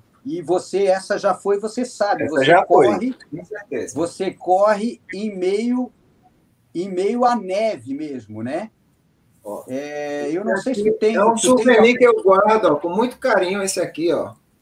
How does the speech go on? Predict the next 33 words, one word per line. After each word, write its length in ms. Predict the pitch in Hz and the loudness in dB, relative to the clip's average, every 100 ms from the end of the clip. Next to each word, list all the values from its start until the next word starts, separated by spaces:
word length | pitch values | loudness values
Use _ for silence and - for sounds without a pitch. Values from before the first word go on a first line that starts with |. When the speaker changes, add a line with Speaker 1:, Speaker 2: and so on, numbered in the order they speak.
| _ | _
Speaker 1:
Tem 180 | 220 277 | 0 2
alguma 400 | 254 240 262 180 | 0 0 -2 -4
foto 400 | - 220 262 208 | -4 -4 -4 -6
aí 100 | 202 | -10
pra 140 | 196 | -8
mostrar 380 | 175 156 - 190 | -8 -10 -6 -8
pro 120 | - | -8
pessoal 600 | - 151 - 156 190 214 | -14 -14 -6 0 0 0
de 100 | 147 | -4
uma, 480 | 143 135 123 110 104 - | -6 -4 -4 -6 -14 -10
por 140 | 160 | -8
exemplo, 340 | 135 165 165 147 | -6 -8 -4 -4
a 20 | |
nossa 300 | 156 156 143 | -4 -6 -6
arena 320 | 135 185 160 | -6 -6 -6
de 80 | 143 | -6
largada 580 | 127 117 139 180 202 139 | -8 -6 -6 -6 -4 -6
lá 140 | 139 | -6
na 100 | 127 | -6
neve? 280 | 131 180 - | -6 -8 -8
Tens 180 | 165 156 | -8 -8
alguma 280 | 143 139 131 | -6 -4 -4
Speaker 2:
Sim, 140 | 143 | -2
Speaker 1:
coisa 240 | 170 214 | -2 -2
aí, 80 | - | -2
Speaker 2:
tem 100 | - | -2
Speaker 1:
não? 100 | 254 | -2
Speaker 2:
sim. 400 | - 370 381 - _ _ _ _ _ _ | -4 -6 -6 -10 _ _ _ _ _ _
Speaker 1:
Mostra 380 | - 220 - 220 | -2 -2 2 4
aí 60 | |
Speaker 2:
Tem. 100 | 226 | 2
Speaker 1:
pro 80 | 220 | 0
pessoal. 600 | 208 196 165 175 220 - | -6 -6 0 2 2 0